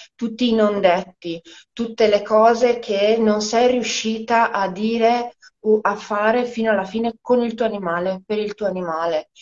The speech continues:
il fatto di sentirti incapace di essere presente, piuttosto che tutte le assenze che puoi, eh, di cui ti puoi accusare,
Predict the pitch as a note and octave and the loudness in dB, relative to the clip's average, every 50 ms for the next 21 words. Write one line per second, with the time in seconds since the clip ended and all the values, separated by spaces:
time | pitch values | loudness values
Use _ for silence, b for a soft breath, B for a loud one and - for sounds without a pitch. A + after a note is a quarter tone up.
0 | B B _ G#3+ G#3+ G#3+ G#3+ - G#3+ G#3 G#3 - - A#3+ A#3+ G3 F3+ G3+ G#3+ A3 | B B _ -10 -8 -6 -2 0 0 0 0 -2 -4 -4 -2 -4 -4 -4 -2 -2
1 | A3+ A3 - A3 G#3+ G#3+ G#3+ G#3+ A3 A3 A3 A3+ - _ - A3 G#3+ G#3+ G#3+ - | -2 -2 -2 -4 -4 -4 -4 -4 -4 -4 -4 -6 -8 _ -4 -4 -4 -4 -6 -6
2 | G3+ G#3 G#3+ G#3+ G#3+ A3 G#3 G#3 G#3+ G#3 G#3+ G#3+ - A#3+ A3+ G3+ G3 F#3+ F#3+ G3 | -8 -8 -8 -6 -6 -6 -4 -4 -4 -4 -4 -4 -6 -8 -8 -4 -2 -2 -2 -2
3 | F#3+ - - G#3+ G#3 G3+ G3 - - F#3 F3 F3 E3+ F#3 G3 F#3+ G3 G3+ G#3 G#3+ | -4 -6 -8 -6 -6 -6 -6 -6 -4 -2 -2 -2 -2 -2 -4 -4 -4 -4 -8 -8
4 | - F3+ E3+ E3+ - B B B B B _ _ - A3+ A3 - - G#3 G#3+ A3 | -6 -6 -6 -6 -8 B B B B B _ _ -8 -6 -4 2 4 4 6 4
5 | G#3+ - - A3+ A3+ A3 G#3+ G#3+ - _ _ - A3+ G#3+ G3 F#3+ F#3+ - - - | 2 -2 -6 -6 -6 -6 -8 -8 -10 _ _ -2 0 2 2 2 0 -4 -4 -2
6 | A#3 A3+ A3+ A3+ A3 A3 G#3+ - F#3 F3+ _ - G3+ G3 G3 G3+ G3+ G3+ - _ | 0 0 2 0 -2 -4 -8 -10 -10 -16 _ -4 -2 0 0 -2 -4 -8 -12 _
7 | B B B B B - F#3+ F#3 F#3 G3+ G#3+ - C4+ C#4 C#4 C#4 - G#3+ - - | B B B B B -2 -2 0 -2 -4 -6 -2 0 0 0 0 -4 -10 -4 2
8 | A3 A3 G#3 G#3+ G#3+ - G#3 G3+ - _ _ - G3+ F#3 F#3+ G3 F#3 F3+ E3+ E3 | 4 4 4 4 0 -2 -8 -10 -10 _ _ -10 -8 -2 2 2 4 4 2 0
9 | D#3+ D#3 D#3 - | -2 -4 -4 -8